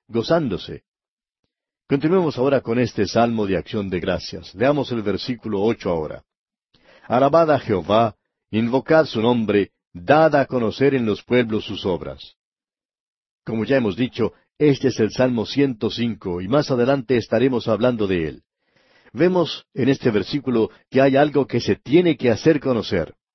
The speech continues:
Dios ha estado actuando en el pasado, y Dios está actuando en el día de hoy. Creemos que su mano se puede ver en los asuntos del mundo.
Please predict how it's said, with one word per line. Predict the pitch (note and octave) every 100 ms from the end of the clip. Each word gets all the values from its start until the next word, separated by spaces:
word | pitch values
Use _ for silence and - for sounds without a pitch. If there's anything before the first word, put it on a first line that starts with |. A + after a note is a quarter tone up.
| _ _ _ _ _ _ _ _
Dios | G2 B2+ F3 D3
ha | B2+
estado | - C3+ B2+
actuando | A2 - B2 D3+ C#3
en | C3
el | A2+
pasado, | - G2 G2+ F2 D#2 - -
y | A#2
Dios | B2+ E3 -
está | A#2+ D3
actuando | C3+ - D3 G#3 F3+
en |
el | B2+
día | G#2+ G2+
de | F#2
hoy. | E2 D2 - _ _ _ _
Creemos | C#3+ D3+ E3+ D#3 C3+ -
que | A#2+
su | - G#2+
mano | F2+ A2 C#3 C3
se | - G2
puede | C3 B2 G2
ver | C3
en | C3+ A2
los | F2+
asuntos | G2+ - G3 F3+ C#3
del | A2 G2
mundo. | G2 E2 C#2